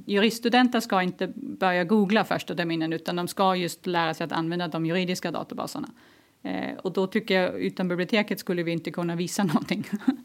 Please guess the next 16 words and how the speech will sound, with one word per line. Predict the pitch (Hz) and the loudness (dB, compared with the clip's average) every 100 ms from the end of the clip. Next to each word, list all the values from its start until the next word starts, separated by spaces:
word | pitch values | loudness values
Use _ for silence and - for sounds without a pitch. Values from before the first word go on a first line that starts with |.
| - - - - | -12 -12 -14 -6
Ehm, | 196 180 175 175 165 170 | 2 4 4 2 -2 -4
så | 202 | 0
det | 208 | 2
är | 202 | 4
mycket | 196 196 233 | 2 2 2
värdefullt. | 196 165 170 165 | 2 2 -2 0
Samtidigt | 196 180 214 220 214 | 0 2 2 2 2
också | 202 180 | 2 -2
som | 165 175 170 - - - | -4 -2 -2 -6 -10 -8
delmaterial | 170 185 170 165 170 160 170 165 160 160 _ _ _ _ - | -2 0 2 0 -2 0 0 2 2 -2 _ _ _ _ -2
finns | 208 190 | 2 2
kanske | - 202 190 | 4 2 2
också | 185 180 | 0 -2
bara | 165 165 | -2 -4
i | |
tryckt | 165 - 226 - - | -2 0 0 -2 -18